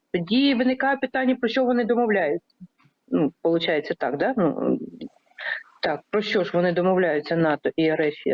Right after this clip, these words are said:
наразі? Щоб якось цей конфлікт, я наголошую, конфлікт, слово війна мені не йде,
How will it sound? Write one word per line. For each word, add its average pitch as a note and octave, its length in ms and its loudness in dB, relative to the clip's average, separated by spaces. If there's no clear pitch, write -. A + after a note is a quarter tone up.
наразі? D#3+ 640 0
Щоб F3+ 220 -4
якось F#3 600 0
цей F3+ 360 0
конфлікт, F#3 600 0
я F3+ 180 0
наголошую, G#3 540 0
конфлікт, G#3 520 -2
слово F#3 280 2
війна F#3+ 240 2
мені F#3+ 240 2
не G3 120 4
йде, D3 260 -2